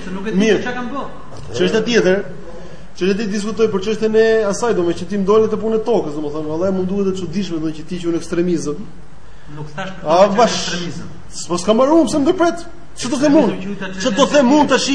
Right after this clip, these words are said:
Speaker 1: Po.
Speaker 2: Mu më duket e, e, e çuditshme që ti që në ekstremizëm, të lloj mendimi, i cili ky mbështet në argumente të qarta fetare,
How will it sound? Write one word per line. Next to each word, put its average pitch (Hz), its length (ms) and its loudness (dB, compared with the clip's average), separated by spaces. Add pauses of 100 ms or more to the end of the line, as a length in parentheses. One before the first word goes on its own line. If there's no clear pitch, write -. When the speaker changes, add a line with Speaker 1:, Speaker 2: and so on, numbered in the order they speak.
(360)
Speaker 1:
Po. - 800 -4
Speaker 2:
Mu 196 80 6
më 180 60 4
duket 233 260 0
e, 240 40 -2
e, 220 520 2
e 202 40 4
çuditshme 208 580 -2
që 202 140 -4
ti 208 120 -8
që 220 160 -4
në 214 80 2
ekstremizëm, 196 640 2 (580)
të - 80 -10
lloj 185 120 0
mendimi, 180 520 0 (640)
i 151 60 -10
cili 180 300 -6
ky 185 120 -6
mbështet 175 340 -2
në 175 80 -2
argumente 160 400 -4
të 156 80 -8
qarta 165 300 -4
fetare, 143 480 -4